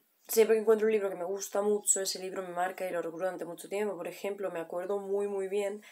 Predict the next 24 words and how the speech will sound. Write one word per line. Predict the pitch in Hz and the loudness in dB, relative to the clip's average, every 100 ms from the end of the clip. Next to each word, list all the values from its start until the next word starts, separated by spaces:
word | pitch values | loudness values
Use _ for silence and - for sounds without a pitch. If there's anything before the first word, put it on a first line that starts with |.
| _ | _
del | - - | -16 -14
Principito, | 170 - - 220 170 | -12 -6 -2 -2 -2
porque | 170 165 | -6 -6
fue | 180 | -8
el | 180 | -4
primer | 185 190 | -2 0
libro | 196 190 | 0 -2
que | 190 | -4
me | 175 | -4
leí. | 160 202 208 _ _ _ - - - - | -2 0 -2 _ _ _ -20 -20 -16 -10
Y, | - 190 185 180 165 - - _ _ - | -8 -6 -6 -6 -6 -6 -14 _ _ 2
pues, | 190 185 196 | 2 2 -2
este | - 208 | 0 0
libro | 196 | 2
yo | 196 | 0
creo | 190 180 | 0 -4
que | |
lo | 180 | -4
voy | 180 | -2
a | |
recordar | 180 185 180 185 | -2 -2 -2 -2
por | 185 | -6
mucho | 180 170 - | -8 -8 -8
tiempo. | 156 165 160 - | -6 -4 -6 -10